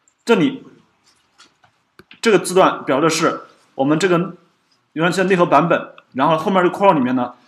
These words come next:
表示的是这样一个电脑的信息，那么当然了，我们每个电-，每个电脑都不一样，对不对？包括 Linux 啊、Mac 或者 Win-，Windows 下面都不一样，所以这里内容都不一样。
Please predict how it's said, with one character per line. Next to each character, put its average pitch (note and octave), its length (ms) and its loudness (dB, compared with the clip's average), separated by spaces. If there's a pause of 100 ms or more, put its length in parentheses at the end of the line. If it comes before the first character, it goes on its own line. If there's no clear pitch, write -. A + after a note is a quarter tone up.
(180)
表 C#3 140 0
示 C#3 60 -2
的 D#3+ 60 2
是 D#3 180 -2
这 D#3+ 120 0
样 E3+ 140 4
一 C#3+ 60 0
个 C#3 380 0 (500)
电 A#3 160 4
脑 C#3+ 100 2
的 B2+ 80 0
信 D#3+ 160 -4
息， D3 300 -4 (720)
那 E3 60 -2
么 E3+ 80 2
当 G3 160 6
然 F3+ 80 4
了， D#3+ 120 2
我 D#3+ 60 -4
们 D3 220 -6
每 D3 100 -2
个 C#3+ 60 -2
电-， F#3+ 140 -4
每 D#3+ 100 0
个 F#3+ 60 0
电 A3 140 2
脑 F#3+ 40 2
都 G3 100 2
不 G#3 100 -2
一 F#3+ 100 0
样， G3+ 220 2
对 D#3 80 -6
不 D3 60 -2
对？ C#3+ 220 -2 (200)
包 D#3+ 120 -2
括 E3 80 0
Linux E3+ 360 -2 (500)
啊、 C3+ 120 -8
Mac E3+ 200 4
或 C3 140 -2
者 D3 140 0
Win-，Windows D#3+ 400 0
下 D3 160 -2
面 C#3 80 0
都 D3+ 80 0
不 D3+ 140 -4
一 - 20 0
样， D3+ 140 2
所 D3 100 -6
以 C#3 40 -4
这 D3+ 60 -8
里 D#3 100 -4
内 C#3+ 100 -4
容 C#3+ 120 -2
都 D3 120 -4
不 D3 120 -4
一 C#3+ 60 -2
样。 C#3+ 240 -4